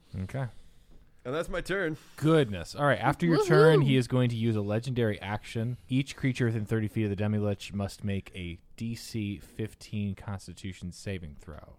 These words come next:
Speaker 2: Am I considered within thirty feet? I probably
Speaker 1: Li-,
Speaker 2: am.
Speaker 1: I
Speaker 2: I ran
Speaker 1: belie-
Speaker 2: my, I moved my speed.
Speaker 1: But I think that would have, if you were five feet away, you would
Speaker 2: Oh,
Speaker 1: be
Speaker 2: yeah, it would put me
Speaker 1: thirty-five feet away.
Speaker 2: thirty-five.
Speaker 1: So,
Speaker 2: I
Speaker 1: yeah.
Speaker 2: don't have to do it.
Speaker 1: Yep.
Speaker 3: Do George and I have to?
Speaker 1: Yes, as well as the genie.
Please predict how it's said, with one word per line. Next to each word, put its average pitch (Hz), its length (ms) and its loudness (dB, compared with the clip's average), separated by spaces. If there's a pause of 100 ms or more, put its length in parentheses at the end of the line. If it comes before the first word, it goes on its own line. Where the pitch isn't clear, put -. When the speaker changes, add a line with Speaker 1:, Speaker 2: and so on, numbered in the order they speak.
(460)
Speaker 2:
Am 90 120 -14
I 101 140 -6
considered 101 380 -8
within 101 240 -6
thirty 107 160 -4
feet? 117 280 -10
I 87 60 -6
probably 98 280 -4
Speaker 1:
Li-, 110 40 -10
Speaker 2:
am. 95 160 -10
Speaker 1:
I 117 60 -2
Speaker 2:
I - 20 2
ran 101 320 -2
Speaker 1:
belie- 107 60 -4
Speaker 2:
my, 95 240 -6
I 104 40 -8
moved 123 220 -2
my - 80 -4
speed. 113 420 -6 (220)
Speaker 1:
But 208 80 6
I 196 80 4
think 143 220 2
that 113 120 4
would 113 100 4
have, 104 180 2
if 107 240 -4
you 107 100 2
were 101 100 4
five 120 300 0
feet 107 160 -2
away, 92 160 0
you 87 140 -2
would 92 80 -2
Speaker 2:
Oh, 143 40 4
Speaker 1:
be 135 60 4
Speaker 2:
yeah, 131 120 2
it - 20 0
would 110 80 -2
put 131 60 6
me 151 120 6
Speaker 1:
thirty-five 87 220 -4
feet 107 160 -6
away. 82 120 -6
Speaker 2:
thirty-five. 92 180 -6
Speaker 1:
So, 110 100 -4
Speaker 2:
I 127 40 2
Speaker 1:
yeah. 135 60 2
Speaker 2:
don't 131 120 0
have 143 120 -4
to 135 80 -10
do 139 120 -2
it. - 100 -8 (180)
Speaker 1:
Yep. 107 220 -2 (100)
Speaker 3:
Do 220 300 -8
George 226 340 -6
and 247 100 -6
I 226 120 -4
have 240 220 -8
to? 247 260 -10
Speaker 1:
Yes, - 640 -8
as 95 160 -8
well 92 240 -4
as 82 240 -10
the - 100 -16
genie. 65 320 -16